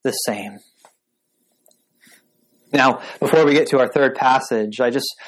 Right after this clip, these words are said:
want to make a note here. Um, if we use the imagery of the, the church as being like God's cultivated garden, we need to recognize that this garden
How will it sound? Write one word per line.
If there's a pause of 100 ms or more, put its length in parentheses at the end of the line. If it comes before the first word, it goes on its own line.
(160)
want
to
make
a
note
here. (260)
Um,
if (400)
we
use
the
imagery
of
the, (240)
the
church (520)
as
being
like
God's (200)
cultivated
garden,
we
need
to
recognize
that
this
garden